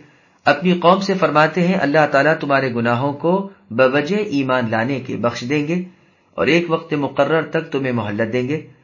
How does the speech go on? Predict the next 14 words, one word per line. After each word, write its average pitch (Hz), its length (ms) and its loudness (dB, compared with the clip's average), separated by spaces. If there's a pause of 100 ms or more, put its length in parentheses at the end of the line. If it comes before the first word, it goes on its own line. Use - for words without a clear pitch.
(220)
تو 220 80 -4
یہاں 190 280 4
بھی 233 120 -2
دخول 175 400 0
جنت 123 360 -2
کا 135 80 0
ذکر 120 300 -2
نہ 107 120 -4
ہونے 156 340 -2
سے 180 160 -6
یہ 123 220 -2
لازم 220 300 0
نہیں 117 220 -6
آتا - 280 -8